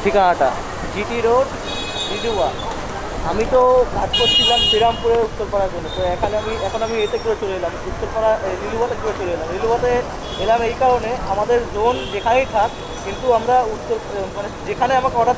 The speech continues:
দেবে, ধরো আমি লিলুয়াতে এখন অর্ডার পেয়েছিলাম লাস্ট, এবার এখানেই আমাকে ঘোরাতে থাকবে। যখন আমার বাড়ি যাওয়ার সময় হবে, মানে লাস্ট শিফটের সময় আমাকে বাড়ির দিকের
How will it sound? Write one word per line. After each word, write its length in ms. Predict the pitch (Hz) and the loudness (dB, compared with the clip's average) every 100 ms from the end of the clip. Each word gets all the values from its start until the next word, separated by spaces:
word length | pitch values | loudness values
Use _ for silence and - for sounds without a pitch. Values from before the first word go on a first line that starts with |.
| 240 | 2
দেবে, 140 | 233 220 | 2 0
ধরো 120 | 214 233 | 0 0
আমি 100 | 233 | -2
লিলুয়াতে 300 | 214 226 240 240 | -2 0 2 0
এখন 120 | 233 | 0
অর্ডার 180 | 220 220 | 0 0
পেয়েছিলাম 300 | 233 220 226 214 | -2 -4 -4 0
লাস্ট, 180 | 226 - - - 220 | 0 -2 -10 -8 0
এবার 120 | 240 240 | 2 4
এখানেই 260 | 254 277 269 | 2 4 4
আমাকে 140 | 254 214 | 4 4
ঘোরাতে 220 | 220 233 220 | 4 4 0
থাকবে। 200 | 175 180 | -2 -6
যখন 160 | 196 233 233 | -2 -2 2
আমার 140 | 247 233 | 0 2
বাড়ি 160 | 196 214 | 2 2
যাওয়ার 180 | 233 240 220 | 0 0 -2
সময় 200 | 214 240 | -2 0
হবে, 120 | 226 247 | 2 0
মানে 120 | 220 214 | -2 0
লাস্ট 200 | 202 226 - | 2 0 -4
শিফটের 320 | 233 208 240 233 | -8 -4 -4 -2
সময় 260 | 226 233 277 226 | 0 2 2 2
আমাকে 180 | 220 214 | 0 0
বাড়ির 180 | 208 202 | 0 0
দিকের 200 | - 247 | 0 0